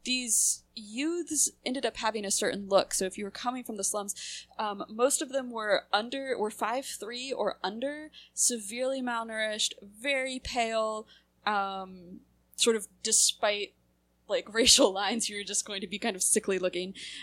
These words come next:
Um, and just, like, small. And yeah,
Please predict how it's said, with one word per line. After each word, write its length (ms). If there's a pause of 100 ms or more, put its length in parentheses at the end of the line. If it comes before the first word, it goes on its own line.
(140)
Um, 500 (1700)
and 180
just, 160
like, 240
small. 880 (100)
And 500 (2250)
yeah, 120